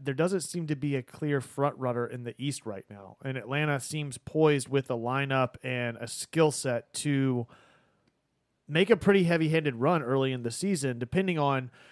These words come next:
I guess a lot of that depends on how deep they go into C C L, how tired they get, what the injury situation is whenever we start the season. If we're going into the start of the season with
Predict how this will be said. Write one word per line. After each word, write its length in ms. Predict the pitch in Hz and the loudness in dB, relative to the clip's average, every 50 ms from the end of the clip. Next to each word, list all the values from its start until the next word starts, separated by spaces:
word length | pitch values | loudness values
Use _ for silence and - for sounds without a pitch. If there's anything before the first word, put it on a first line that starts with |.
| - - _ - | -20 -8 _ 2
I 20 | 175 | 4
guess 200 | 202 190 - - | 4 4 2 2
a 80 | 160 165 | 0 2
lot 160 | 170 180 185 | 2 4 2
of 60 | 165 | 2
that 100 | 165 151 | 0 0
depends 280 | 143 135 - 151 143 143 | -2 -2 -2 -2 -2 -2
on 80 | 131 | -2
how 180 | 127 127 135 139 | -2 0 0 0
deep 240 | 127 135 131 120 - | 0 -2 -4 -4 -4
they 100 | 131 123 | -4 -2
go 200 | 117 123 117 117 | -2 -2 -2 -2
into 120 | 113 110 | -4 -6
C 160 | - - 123 | -8 -8 -8
C 220 | 113 - 123 117 131 | -8 -6 -2 2 4
L, 340 | 147 151 147 143 139 139 135 | 6 6 6 4 2 -2 -8
how 120 | 123 117 | -10 -10
tired 340 | 113 - - 135 139 135 135 | -8 -4 0 2 2 2 2
they 140 | 131 131 131 | 2 0 0
get, 320 | 120 135 135 131 127 113 | 0 2 2 2 2 2
what 200 | 127 135 135 127 | 2 0 0 0
the 140 | - 135 107 | -2 -4 -4
injury 320 | 117 139 143 139 147 147 143 | -4 -6 -4 -2 -2 -2 -2
situation 600 | - - 147 - - 143 143 139 135 - 147 139 | -2 -4 -6 -4 0 2 2 2 2 2 0 0
is 160 | 143 143 131 131 | 0 0 0 -2
whenever 260 | 135 135 131 123 131 | -4 -4 -4 -2 -2
we 120 | 131 139 | -2 -2
start 320 | 127 - - 139 135 - - | -2 0 0 0 0 -2 -4
the 60 | 135 | -6
season. 360 | - - 143 143 139 147 131 | -4 -2 -2 -2 -2 -2 -4
If 100 | 123 120 | -4 -2
we're 120 | 127 139 | -4 -2
going 340 | 127 143 139 139 143 139 127 | 0 2 0 0 0 -2 -4
into 260 | 131 135 135 120 135 | -6 -8 -8 -6 -6
the 100 | 120 117 | -6 -6
start 200 | 117 - 135 127 123 | -4 -2 -2 -2 -2
of 60 | 117 | -2
the 60 | 117 | -4
season 460 | 113 - 135 135 131 127 131 120 120 | -4 -4 -4 -2 -2 -2 -4 -4 -2
with 220 | 120 123 120 117 | 0 0 0 -2